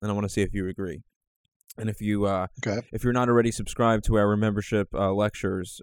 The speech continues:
Speaker 1: uh, membership tutorials, go subscribe. I talk about this kind of stuff all the time. Um, I call this condition, uh, this black collectiveness, like the voting and like this, um, situation with the, the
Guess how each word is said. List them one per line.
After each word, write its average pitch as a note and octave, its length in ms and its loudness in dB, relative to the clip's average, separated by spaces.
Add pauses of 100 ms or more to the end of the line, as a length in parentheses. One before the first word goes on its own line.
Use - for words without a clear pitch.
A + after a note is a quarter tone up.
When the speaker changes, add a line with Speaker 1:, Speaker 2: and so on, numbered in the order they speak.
Speaker 1:
uh, F#2 380 -6
membership G#2 520 -6
tutorials, G#2 640 2
go A2 140 -4
subscribe. G2+ 480 -4
I F#2 80 -8
talk G2 220 -8
about F#2+ 200 -8
this F#2 120 -12
kind G2 180 -6
of G2 60 -10
stuff G2 200 -4
all G2 140 2
the G2 60 -2
time. A#2 260 0 (600)
Um, G#2+ 420 2 (300)
I C#3+ 100 6
call G3 300 2
this D#3+ 180 0
condition, A2+ 680 -2 (720)
uh, G2 380 4
this G#2+ 240 -2
black A2+ 340 0
collectiveness, G2 840 0 (240)
like G#2+ 320 0
the A#2 120 2
voting G2+ 580 4
and A2 180 2
like C3 320 4
this, G#2 480 4
um, F2+ 560 4
situation F#2+ 640 6
with F#2+ 160 4
the, F#2+ 100 6 (160)
the F2+ 280 8